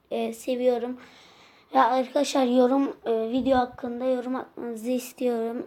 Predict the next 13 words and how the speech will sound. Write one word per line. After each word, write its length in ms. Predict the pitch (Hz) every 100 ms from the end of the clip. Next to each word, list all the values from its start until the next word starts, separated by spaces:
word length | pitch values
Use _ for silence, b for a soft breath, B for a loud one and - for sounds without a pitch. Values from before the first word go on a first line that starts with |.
| 415
Hangi 500 | - 254 254 240 233
Pokemon'ları 1000 | 262 - - 240 226 220 226 233 233 226 b b b b _
kullanılmasını 840 | - 233 233 226 220 226 220 - 233
isterdiniz 760 | 226 - 233 226 226 233 226
falan. 380 | 226 226 240 254 - B B B B B B B B B B -
E, 460 | 247 240 233 233 233 226 B B B B - -
hangi 380 | 269 277 269
Pokemon'ların 680 | 269 262 254 240 233 233 233
kullanılmasını 1000 | 226 254 240 233 220 220 220 214 - 226
isterdiniz? 880 | 226 226 - - 220 214 220 233 269 - b b b b b b b _ -
E, 300 | - - - 220 B B
ama 300 | 254 262 233
bunu, 440 | 254 247 254 -